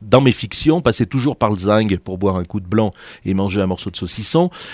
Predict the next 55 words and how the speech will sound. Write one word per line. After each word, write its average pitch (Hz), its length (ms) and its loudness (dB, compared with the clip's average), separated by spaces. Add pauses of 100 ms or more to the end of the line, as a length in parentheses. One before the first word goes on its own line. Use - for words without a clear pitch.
(120)
ou 123 80 -2
s'installer 127 380 2
carrément 110 300 2
à 107 120 4
table. 98 380 0
Et 117 60 -2
c'est 131 160 -2
lui 165 120 0
qui 170 100 4
a - 20 10
eu 151 100 6
cette - 240 0
idée 139 180 4
de 151 60 -2
me 131 80 2
dire, 135 160 2
en 131 80 0
gardant 143 300 4
ce - 100 -4
côté 127 220 0
un 117 100 2
peu 110 180 -2
de 98 360 -2 (220)
romantique, 95 760 -2
ce - 160 -4
côté 101 320 0
romancé, 117 640 4 (380)
euh, 113 140 0
et 135 140 2
c'est 180 220 2
de - 40 -16
faire 170 140 0
de 131 60 2
la 117 60 6
chronique 135 280 0
gastronomique. 104 640 0
Et 123 80 2
c'est 160 140 0
comme 160 100 4
ça 226 100 2
que - 60 -2
je - 60 -6
suis 156 80 0
rentré, 165 540 0 (100)
si 131 60 -2
vous 123 40 0
voulez, 147 140 4
dans, 131 160 4
dans 117 240 2
le 113 80 0
plaisir 175 420 4
de 175 60 -2
raconter. 113 520 2 (300)
Alors, 120 320 4
euh, - 100 -2